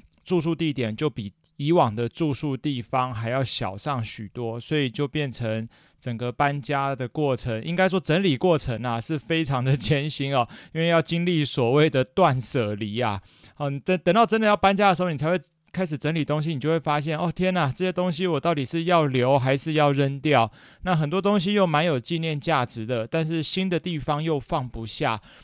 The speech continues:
那这个时候就会，嗯，变成蛮困扰的一种情况啦，是这样子。所以，啊，这一次搬家总算是顺利结束了，哦，希望下一次不要那么快来临哦。对，呃，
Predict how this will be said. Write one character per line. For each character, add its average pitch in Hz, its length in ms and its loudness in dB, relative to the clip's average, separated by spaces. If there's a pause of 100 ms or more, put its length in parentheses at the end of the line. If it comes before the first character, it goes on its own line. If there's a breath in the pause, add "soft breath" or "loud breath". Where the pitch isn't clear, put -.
(120)
那 143 120 -2
这 190 100 -4
个 156 120 0
时 131 160 -6
候 147 160 -2
就 139 260 -2
会， 127 340 -2 (400)
嗯， 120 280 -8
变 156 180 0
成 123 160 -4
蛮 120 180 -2
困 147 260 -2
扰 101 140 -8
的 110 120 -8
一 127 60 -6
种 110 160 -8
情 101 260 -12
况 127 260 -4
啦， 101 160 -10
是 123 140 -12
这 131 80 -6
样 120 160 -2
子。 110 180 -8 (240 loud breath)
所 - 160 -2
以， 127 420 -2 (220 loud breath)
啊， 113 180 -4
这 156 120 -2
一 143 60 0
次 139 120 -6
搬 131 180 -2
家 131 160 0
总 104 160 -8
算 139 160 -6
是 127 100 -8
顺 127 220 -4
利 123 140 -4
结 107 220 -6
束 113 220 -2
了， 104 260 -4
哦， 131 160 -2
希 151 180 -4
望 160 180 2
下 147 240 0
一 131 60 0
次 156 180 -2
不 131 120 -2
要 127 140 4
那 170 60 0
么 147 120 2
快 151 240 4
来 117 160 2
临 123 280 0
哦。 110 140 0 (320 loud breath)
对， 117 240 -2 (140 soft breath)
呃， 113 520 -4